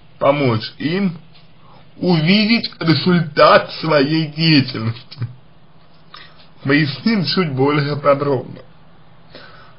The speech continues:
Предположим, что ваши дети хотят сделать, э,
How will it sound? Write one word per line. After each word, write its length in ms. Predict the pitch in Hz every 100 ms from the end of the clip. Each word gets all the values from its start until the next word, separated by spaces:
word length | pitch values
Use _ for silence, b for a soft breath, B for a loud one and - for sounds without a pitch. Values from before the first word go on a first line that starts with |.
| B B -
Предположим, 680 | - 196 202 262 247 247
что 520 | 147 - - 160 107 110
ваши 440 | 139 185 - 175
дети 480 | 131 120 - 147 151 - - - - - - - - -
хотят 540 | 120 127 123 170 208 135
сделать, 380 | 151 180 160 - - -
э, 340 | 143 143 139